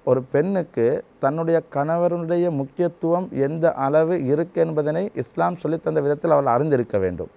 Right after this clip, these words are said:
அப்படி அறிந்திருந்தால், அந்த கணவரோடு அந்த பெண் எப்படி நடந்து கொள்வாள்?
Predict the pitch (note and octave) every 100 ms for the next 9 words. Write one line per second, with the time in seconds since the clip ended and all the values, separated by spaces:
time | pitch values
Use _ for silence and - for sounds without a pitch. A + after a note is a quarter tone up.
0 | _ _ _ _ _ - D3+ D#3+ C3 F3+
1 | F#3+ D3+ C#3 F#3 D#3 D#3 D#3 F3+ F3 C#3
2 | C#3+ F#3+ E3+ - E3 D#3+ D#3 D3+ D3 D3
3 | C#3+ C3+ C3+